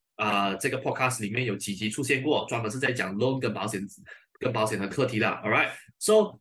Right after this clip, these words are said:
for those, those of the people，如果是讲你在贷款上面遇到了任何的问题都好的话啦，OK？要是说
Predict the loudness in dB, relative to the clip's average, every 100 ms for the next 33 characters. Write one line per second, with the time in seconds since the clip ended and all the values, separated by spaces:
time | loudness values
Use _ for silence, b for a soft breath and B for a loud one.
0 | _ 2 4 6 6 4 -2 -2 2 2
1 | 0 0 4 4 2 2 4 4 0 0
2 | 0 0 0 -2 -4 -6 -2 -2 -2 -4
3 | -4 -2 0 2 2 0 0 0 0 0
4 | 0 0 0 -2 -4 -4 -4 -6 -2 -2
5 | -2 -4 0 0 0 -2 -4 -4 0 0
6 | 0